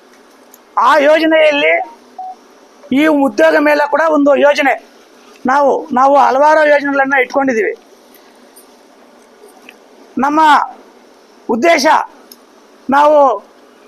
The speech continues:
ನಮ್ಮ ಮುಳಬಾಗಿಲಿನಲ್ಲಿ, ಈಗ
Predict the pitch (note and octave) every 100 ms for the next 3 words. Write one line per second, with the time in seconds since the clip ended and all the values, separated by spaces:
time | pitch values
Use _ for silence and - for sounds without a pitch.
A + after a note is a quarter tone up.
0 | - - _ - _ _ _ _ - -
1 | _ - C4+ D4 C4+ D4 E4 D#4+ D#4+ D4+
2 | D4+ D#4+ E4 D4 _ - - _ _ -
3 | - - - _ - C#4